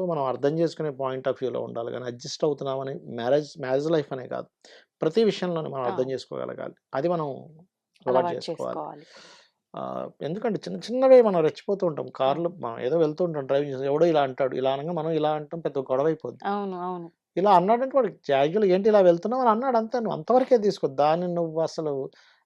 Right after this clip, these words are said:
Speaker 1: ఇంకా అసలు వాడేదో నేను పెద్ద డిఫేమ్ చేసేసినట్టు ఎందుకు ఫీల్
Speaker 2: అవును,
Speaker 1: అవుతావు?
Speaker 2: అవును. మీరన్నట్టు నిజంగా నా వైపు వేలు, వేలు చూపించాడు.
Speaker 1: వేలు చూపించాడు.
Speaker 2: "నీ మొహం" అన్నాడు.
Speaker 1: <laughs> "నీ మొహం"
Speaker 2: సిల్లి
Speaker 1: అన్నాడు,
Speaker 2: సిల్లిగా మొహం
Speaker 1: "ఇట్లా
Speaker 2: అన్-,
Speaker 1: అన్నాడు,
Speaker 2: ఆ.
Speaker 1: ఇలా చూశాడు,
Speaker 2: అవును.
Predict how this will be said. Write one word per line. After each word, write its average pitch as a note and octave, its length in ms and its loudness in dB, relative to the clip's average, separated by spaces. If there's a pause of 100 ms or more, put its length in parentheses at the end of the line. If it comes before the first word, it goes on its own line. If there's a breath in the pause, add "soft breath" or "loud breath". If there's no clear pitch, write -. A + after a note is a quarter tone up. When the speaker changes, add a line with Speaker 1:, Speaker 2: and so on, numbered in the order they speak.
Speaker 1:
ఇంకా D3+ 220 -2
అసలు D3 340 -2
వాడేదో C#3 440 4
నేను D3+ 200 -2
పెద్ద C#3 440 -8
డిఫేమ్ F3+ 400 2
చేసేసినట్టు E3 480 0
ఎందుకు D#3+ 240 -2
ఫీల్ G3+ 120 -4
Speaker 2:
అవును, G3+ 60 -6
Speaker 1:
అవుతావు? F3+ 300 -10
Speaker 2:
అవును. G#3 280 -4 (220)
మీరన్నట్టు G#3 540 0
నిజంగా G3+ 380 -2 (240)
నా F#3+ 200 2
వైపు G#3+ 240 0
వేలు, G#3 340 0
వేలు G3+ 240 0
చూపించాడు. E3+ 520 -4 (360)
Speaker 1:
వేలు E3+ 200 12
చూపించాడు. C#3 600 4
Speaker 2:
"నీ G#3 200 2
మొహం" G#3+ 300 10
అన్నాడు. A3 480 6
Speaker 1:
<laughs> - 80 2
"నీ - 100 2
మొహం" E3 160 4
Speaker 2:
సిల్లి D#4+ 140 10
Speaker 1:
అన్నాడు, G4 160 10
Speaker 2:
సిల్లిగా F4 360 10
మొహం A3 220 4
Speaker 1:
"ఇట్లా B3+ 80 6
Speaker 2:
అన్-, E3 140 12
Speaker 1:
అన్నాడు, D3 380 4
Speaker 2:
ఆ. A#3+ 400 4 (180)
Speaker 1:
ఇలా C#3+ 200 6
చూశాడు, C#3 520 0 (500)
Speaker 2:
అవును. F3+ 320 -6